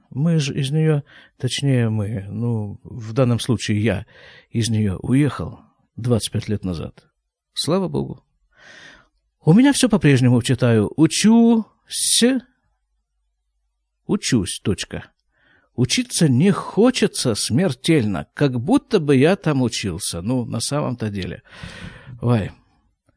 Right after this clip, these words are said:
Точнее, пока сижу на уроке, всё хорошо и даже весело. Дома тоже кое-что делаю, но это пока только иврит. А, ну да, иврит-то здорово учить. Я бы всю жизнь только тем и <laughs> занимался, что учил иврит.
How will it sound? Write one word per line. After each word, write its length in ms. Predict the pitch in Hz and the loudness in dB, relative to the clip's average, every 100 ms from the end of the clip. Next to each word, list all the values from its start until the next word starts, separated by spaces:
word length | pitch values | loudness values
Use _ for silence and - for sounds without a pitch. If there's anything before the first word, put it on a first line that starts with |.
| _ _ _ _ | _ _ _ _
Точнее, 420 | 151 - 240 262 | 0 4 4 4
пока 300 | 240 208 226 | 2 2 2
сижу 340 | - 185 165 | 4 4 6
на 140 | 226 202 | 6 6
уроке, 460 | 160 160 202 - | 6 6 4 2
всё 220 | 160 - 185 | 0 2 2
хорошо 560 | 190 185 - 202 190 | 4 2 2 4 4
и 120 | 110 | 4
даже 320 | 127 156 151 151 | 2 2 4 4
весело. 560 | 143 - 95 71 - - _ _ _ _ _ _ _ _ | 4 2 0 -4 -8 -18 _ _ _ _ _ _ _ _
Дома 400 | 127 202 254 233 | 0 4 4 4
тоже 340 | 226 185 143 | 4 4 4
кое-что 540 | - 151 156 160 - 196 | 2 2 4 2 2 2
делаю, 580 | 175 202 196 196 196 - _ _ _ | 4 4 6 4 4 0 _ _ _
но 180 | 127 202 | 4 4
это 180 | 202 | 4
пока 320 | 175 185 196 185 | 2 2 4 4
только 460 | 190 170 - 151 | 4 2 4 4
иврит. 500 | 120 110 92 - - 131 - | 4 2 -2 -4 -18 -10 0
А, 220 | 160 101 | 2 2
ну 140 | 208 | 0
да, 340 | 262 208 131 123 | 0 0 -2 -2
иврит-то 420 | 170 208 294 160 | -2 -2 -4 -4
здорово 320 | - 151 131 | -2 -2 -2
учить. 360 | 104 - - - _ _ _ _ - - _ | -4 -8 -14 -18 _ _ _ _ -20 -20 _
Я 160 | - 123 | -8 -4
бы 180 | 131 131 | 0 0
всю 200 | - 131 | 0 -2
жизнь 220 | 123 123 | -2 -4
только 180 | 123 - | -8 -4
тем 200 | 120 113 | -2 0
и 40 | |
<laughs> 0 | |
занимался, 760 | 110 131 175 180 - 110 110 101 | 0 0 0 0 -2 -2 -2 -4
что 200 | - - | -6 -6
учил 300 | 110 - 92 | -6 -6 -6
иврит. 260 | 82 - | -8 -12